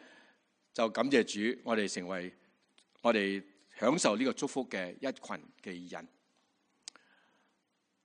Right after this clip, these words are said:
當馬禮遜將呢個福音帶到中國，啊，係我哋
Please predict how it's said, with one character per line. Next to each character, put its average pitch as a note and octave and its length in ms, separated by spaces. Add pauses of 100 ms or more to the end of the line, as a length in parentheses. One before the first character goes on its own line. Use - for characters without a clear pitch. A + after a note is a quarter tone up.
(600)
當 E3+ 480 (480)
馬 C3+ 160
禮 C#3+ 160
遜 C#3 320 (120)
將 F3 200
呢 F3 80
個 D3+ 80
福 F3 140
音 D#3 280 (120)
帶 B2+ 180
到 A#2 380 (260)
中 D3+ 280
國， A#2 200 (580)
啊， F#2 300 (140)
係 A#2 240
我 C3+ 100
哋 A#2+ 320